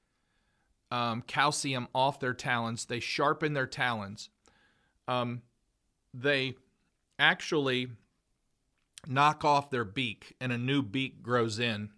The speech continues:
much stronger and sharper. And they pluck out many of their feathers, and they renew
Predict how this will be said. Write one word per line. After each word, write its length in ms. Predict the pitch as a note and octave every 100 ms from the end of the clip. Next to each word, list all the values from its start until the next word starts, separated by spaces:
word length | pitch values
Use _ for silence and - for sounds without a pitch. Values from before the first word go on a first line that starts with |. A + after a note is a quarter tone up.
| -
much 320 | C3 C3 -
stronger 640 | - B2+ B2+ A#2+ A2 G#2+ - _ _ _ _ -
and 180 | A#2+ A2+
sharper. 640 | - A#2 A2+ G#2+ G#2 - _ _ _ _ _ _
And 540 | B2+ B2 A#2+ A#2 A2+ - _ _ _ _ _ -
they 580 | G#2+ C3+ C3 B2 A#2 - _ _ _
pluck 300 | - E3 E3
out 320 | D3+ C#3+ - -
many 320 | C#3 D3+ D#3+
of 120 | C#3
their 120 | B2 -
feathers, 600 | - D3 A#2+ A2 G#2 -
and 160 | C3 B2
they 360 | A#2+ A#2 A#2 - _ _ _ _ _ _ _
renew 760 | C3 B2+ C3 C3 D3+ D#3 D3+